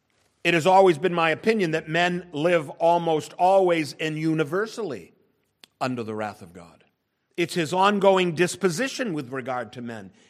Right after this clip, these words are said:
in their iniquity, and especially for their disregard for the sacrifice of his son,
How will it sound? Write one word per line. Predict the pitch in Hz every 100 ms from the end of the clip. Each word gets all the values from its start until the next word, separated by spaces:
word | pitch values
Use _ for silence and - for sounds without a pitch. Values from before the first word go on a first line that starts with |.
| _
in | 147 135
their | 131 120
iniquity, | 117 117 101 85 - _ _ _ _ _
and | 170 170
especially | 165 - 208 208 240 196
for | 190
their | 160
disregard | 143 185 - 175 165 175 175
for | 180
the | 170
sacrifice | - 202 180 185 - 185 175 - -
of | 160
his | 175 196
son, | - 247 226 90